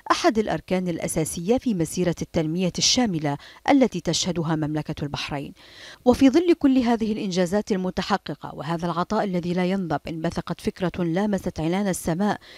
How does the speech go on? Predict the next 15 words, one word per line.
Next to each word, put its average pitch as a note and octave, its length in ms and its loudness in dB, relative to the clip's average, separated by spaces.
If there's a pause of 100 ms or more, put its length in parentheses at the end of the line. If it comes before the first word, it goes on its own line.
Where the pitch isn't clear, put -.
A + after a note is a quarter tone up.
في F#3 140 2
عام E3 220 0
ألفين F#3 460 -2
وثمانية، E3+ 640 -2 (280)
فكرة D4 400 2
اختارتها F#3+ 760 -2
صاحبة E3+ 480 -2
السمو E3+ 320 -2
الملكي E3 540 0
الأميرة D#3+ 340 -4
سبيكة E3+ 460 -4
بنت D#3+ 240 -4
إبراهيم D#3 400 0
آل D#3+ 140 -2
خليفة F#3 460 0